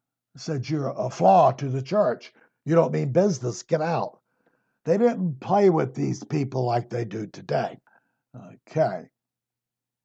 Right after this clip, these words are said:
Verse thirteen. "For this reason, we also constantly thank God that when you received the word of God,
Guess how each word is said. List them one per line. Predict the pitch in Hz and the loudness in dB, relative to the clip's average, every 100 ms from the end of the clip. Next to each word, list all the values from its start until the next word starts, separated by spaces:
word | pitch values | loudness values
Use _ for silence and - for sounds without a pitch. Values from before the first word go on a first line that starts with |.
| _ _ _ _ _ _ _ | _ _ _ _ _ _ _
Verse | - 180 143 - - | 2 2 2 -4 4
thirteen. | 156 - - 175 156 95 82 _ _ _ - - - | 4 4 -2 -2 -2 -6 -14 _ _ _ -20 -12 6
"For | 170 | 8
this | 196 208 | 8 6
reason, | 190 240 262 202 202 | 6 6 6 4 2
we | 180 185 | 4 2
also | - 190 214 - 180 | 6 6 6 4 2
constantly | 165 - 208 226 143 156 151 143 | 2 2 2 2 0 -6 -4 -2
thank | 131 170 175 143 | 6 6 6 2
God | 147 127 117 127 127 - - - - | 4 6 4 0 -6 -14 -20 -20 -6
that | 143 151 | 0 2
when | 160 170 165 135 - - | 4 4 4 -2 -10 -6
you | 139 226 | 4 4
received | 214 185 - 262 269 214 | 4 0 0 2 2 4
the | 170 | 6
word | 143 143 131 | 6 4 2
of | 123 107 | 0 0
God, | 123 110 117 143 156 | -2 0 -2 -2 -4